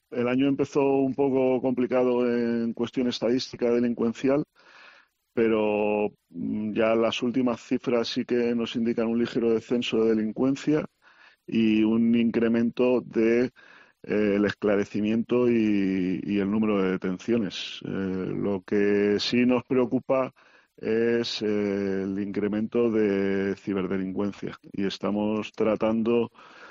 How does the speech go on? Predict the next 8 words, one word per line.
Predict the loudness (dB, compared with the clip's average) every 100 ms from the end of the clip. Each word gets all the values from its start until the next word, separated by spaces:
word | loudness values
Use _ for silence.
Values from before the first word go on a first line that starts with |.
| -20 _
de | -4 2 4 4 2 2 0 0 0 0
organizar | 0 -2 -2 -4 -2 0 2 2 0 -2
jornadas | -4 -6 -2 0 0 -2
formativas. | -4 -2 -2 0 2 2 0 -4
Hace | -6
poco | -6 -4 -4
presentamos | -6 -6 -4 -2 -2 -4 -6
unas | -4 -2 -2 -2 -6